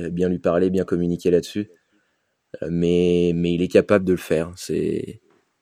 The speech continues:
comme j'ai dit tout à l'heure, on, il peut paraître un petit peu nonchalant comme ça, mais il a,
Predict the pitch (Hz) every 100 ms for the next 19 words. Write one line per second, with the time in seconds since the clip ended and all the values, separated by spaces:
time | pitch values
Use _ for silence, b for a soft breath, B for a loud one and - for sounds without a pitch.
0 | _ - 87 85 87 92 - 95 101 104
1 | - 90 104 - - 101 90 92 92 98
2 | 90 90 90 - 92 92 92 92 90 87
3 | - 113 98 90 87 87 85 80